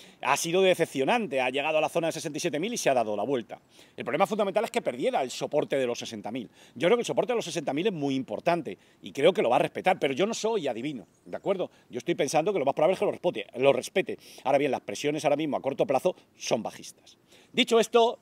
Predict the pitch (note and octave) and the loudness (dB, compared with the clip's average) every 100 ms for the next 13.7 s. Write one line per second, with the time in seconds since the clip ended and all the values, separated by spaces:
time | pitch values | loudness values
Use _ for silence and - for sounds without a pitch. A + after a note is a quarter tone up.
0 | - D3 G#3+ A3+ G3 F#3 E3 C#3 A#2 G2+ | -4 10 12 12 8 4 2 -2 -6 -10
1 | F2 - _ _ - - E3 B3 - A#3 | -12 -20 _ _ -20 -8 0 0 2 2
2 | B3 A3+ D3 - C#3 A3+ A3 G3+ G#3 G3+ | 2 0 -2 0 -2 0 -2 -4 -4 -4
3 | F#3 G3 G#3+ F3 - F3+ G3+ G3 - C#3 | -6 -6 -6 -6 -2 0 0 -4 -4 -2
4 | A#2+ G3+ A3+ D3 - - - - A#3+ A3+ | 2 2 0 -4 -6 -18 -6 -2 0 -2
5 | C#3+ B2+ B2+ A2+ G#2+ G2 G#2+ F#2 F2+ F#2 | -4 -2 0 -2 -4 -8 -8 -8 -14 -18
6 | - - G3+ B3+ G#3+ - D3+ - C#3 A#2+ | -6 2 6 6 2 -4 -6 -4 0 0
7 | G#2+ G2+ F#2+ E2+ - - - - - A3 | 0 -8 -10 -12 -18 -20 -20 -4 0 2
8 | A3+ G3+ A3 A3 A3 A3+ A#3+ G3+ G#3+ - | 2 2 0 -2 -2 -2 -2 0 -2 -2
9 | - B2 C#3 F#3+ F#3 F#3 G3 A#3 F3+ D3+ | -10 -4 -2 -2 -4 -4 -4 -4 -4 -4
10 | G#3+ G3+ C#3 C3+ A#2 C3 A2+ G2+ A2+ A3+ | -4 -4 -4 -4 -4 -8 -10 -10 -4 -2
11 | D3+ A2+ D3 D#3+ D3+ C3 - A#2 A#2 C#3+ | -2 -4 -2 -2 -2 -4 -6 -8 -8 -8
12 | - C#3+ C#3 C3 A#2+ D#3+ F#3 G#3+ G#3+ G#3 | -2 0 0 -6 -6 -6 -2 0 2 2
13 | F3 D3 D#3+ B2 B2+ G3 | 0 -2 -6 -6 -2 -2